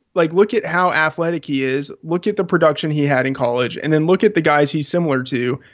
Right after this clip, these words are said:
and then look at what they've done in the N F L and where they were drafted. Like, I'm not saying he deserves to be taken in the top fifteen picks, but, like, I think around, like, pick twenty-two to, like, twenty-eight or something like that.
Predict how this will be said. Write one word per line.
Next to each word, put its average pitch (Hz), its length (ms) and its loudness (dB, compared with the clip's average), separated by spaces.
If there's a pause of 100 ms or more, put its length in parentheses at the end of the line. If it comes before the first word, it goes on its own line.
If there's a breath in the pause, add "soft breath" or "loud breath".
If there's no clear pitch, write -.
(140)
and 160 160 2
then 156 240 4
look 180 200 4
at 160 120 2
what 151 180 2
they've 156 180 0
done 143 180 2
in 139 100 4
the 135 140 0
N 139 140 0
F 131 180 -2
L 127 240 2
and 147 220 -4
where 147 180 4
they 139 140 4
were 127 120 0
drafted. 127 640 -2 (300 soft breath)
Like, 156 240 2
I'm 170 120 0
not 220 200 2
saying 196 240 2
he 175 120 2
deserves 160 400 2
to 156 60 -8
be 151 140 0
taken 156 380 2
in 131 100 2
the 127 100 0
top 143 300 -2
fifteen 139 420 0
picks, 165 320 0
but, 131 180 2
like, 127 280 2 (300 soft breath)
I 151 120 2
think 185 240 0
around, 151 300 4
like, 131 420 -2
pick - 400 -4
twenty-two 165 680 0
to, 151 100 4
like, 131 280 4
twenty-eight 156 760 -2
or 135 120 -2
something 131 340 -6
like 120 260 -4
that. 123 280 0